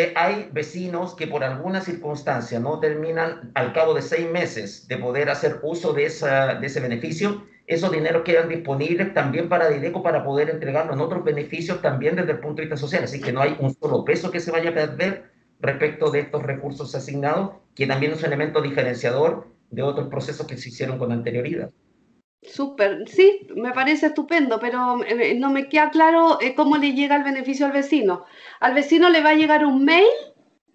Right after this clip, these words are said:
Speaker 2: con
Speaker 1: Así
Speaker 2: un
Speaker 1: es.
Speaker 2: código? Con un código, con ese código él puede ir al retail.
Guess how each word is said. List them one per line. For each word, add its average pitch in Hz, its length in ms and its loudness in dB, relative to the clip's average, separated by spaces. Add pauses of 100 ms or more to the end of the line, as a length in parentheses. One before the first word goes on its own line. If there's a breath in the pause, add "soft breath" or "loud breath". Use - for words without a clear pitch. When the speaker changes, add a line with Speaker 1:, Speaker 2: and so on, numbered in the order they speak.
(420)
Speaker 2:
con 254 100 2
Speaker 1:
Así 277 180 4
Speaker 2:
un 180 60 4
Speaker 1:
es. - 120 -2
Speaker 2:
código? 415 540 2 (380)
Con 285 200 2
un 262 180 -2
código, 381 480 4
con 311 180 2
ese 320 280 -2
código 339 480 2
él 302 180 0
puede 330 180 2
ir 330 120 4
al 330 120 4
retail. 220 580 2